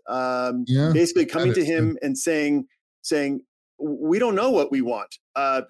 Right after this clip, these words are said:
Speaker 1: can you just make us content, you know, for ten, ten separate hours?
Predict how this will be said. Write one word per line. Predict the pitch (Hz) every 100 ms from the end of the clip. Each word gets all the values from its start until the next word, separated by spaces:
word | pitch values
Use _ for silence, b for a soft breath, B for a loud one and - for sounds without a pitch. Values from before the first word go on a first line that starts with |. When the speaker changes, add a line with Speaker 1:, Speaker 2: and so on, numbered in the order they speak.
| -
Speaker 1:
can | 156
you | 180
just | 208 -
make | 190 185
us | 165
content, | - 170 190 - 139 131 _
you | 139 131
know, | 127 127
for | 143 135 131
ten, | - 160 151 -
ten | 165 175
separate | 170 156 151
hours? | 131 151 127 - -